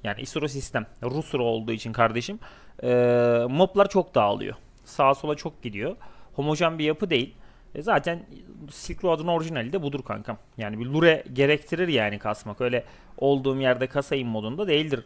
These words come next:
orijinal Silk Road. O yüzden kankam bunlar bizim için normal şeyler. Şuradan mı attırayım, şuradan mı attırayım Howling'i? Yani buradan attırsam bir tık daha karlı gibi ama bu mob oraya kadar gelir mi onu bilmiyorum.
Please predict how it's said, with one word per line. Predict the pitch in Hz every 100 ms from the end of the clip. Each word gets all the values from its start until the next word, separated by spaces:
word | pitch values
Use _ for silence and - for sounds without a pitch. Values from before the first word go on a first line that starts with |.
| -
orijinal | 113 107 110 104
Silk | 104 107 -
Road. | 175 214 - - - -
O | 156
yüzden | 135 113 107
kankam | 110 110 113 139 - _ - _ -
bunlar | 127 113 113
bizim | 113 110
için | - 180
normal | 123 120 127
şeyler. | 120 107 101 170 - - -
Şuradan | - - 196 220
mı | 208
attırayım, | 196 - 185 190 202 - -
şuradan | - 180 165 127
mı | 110
attırayım | 104 - 110 143 151
Howling'i? | 117 107 104 110 196 - - - - -
Yani | 113 110 120
buradan | 165 214 240
attırsam | 226 - 220 - 233 226
bir | 160 180
tık | 208 -
daha | 190 202
karlı | 208 190 208
gibi | 190 180
ama | 233 180 208 - -
bu | 127 185
mob | 247 226 -
oraya | 208 226 208
kadar | 202 202
gelir | 185 208 226
mi | 226
onu | 196 196
bilmiyorum. | 147 110 120